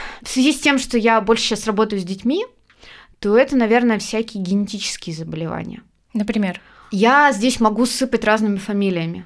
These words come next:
Speaker 1: То есть
Speaker 2: Ну,
Speaker 1: у нас
Speaker 2: попробуй.
Speaker 1: в неврологии, <laughs> у нас в неврологии шутка, что все пытаются за-, увековечить свою фамилию.
Speaker 2: А,
Speaker 1: То есть, да, да,
Speaker 2: вот
Speaker 1: да,
Speaker 2: в
Speaker 1: да,
Speaker 2: чём
Speaker 1: да.
Speaker 2: дело.
Speaker 1: Какой-нибудь там синдром. Ну, вот, например, синдром Ландау-Клефнера.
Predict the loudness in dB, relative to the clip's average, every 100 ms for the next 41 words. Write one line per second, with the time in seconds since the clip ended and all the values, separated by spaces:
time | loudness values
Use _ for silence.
0 | _ _ _ _ _ -20 -10 0 2 4
1 | 6 6 6 6 6 6 6 8 8 8
2 | 6 6 6 8 6 6 4 6 4 2
3 | -2 -10 -10 -2 2 4 4 6 6 6
4 | 6 4 2 0 2 0 0 0 0 2
5 | 4 4 2 0 2 0 -2 0 2 4
6 | 4 4 0 0 0 0 -2 -2 -2 -6
7 | -10 -8 2 6 6 8 6 6 6 8
8 | 8 6 6 6 6 8 6 4 4 6
9 | 6 6 6 4 4 4 4 2 2 2
10 | 2 2 2 4 4 2 2 0 0 2
11 | 0 -2 0 2 4 4 4 4 2 0
12 | -2 -2 -2 -10 -10 -12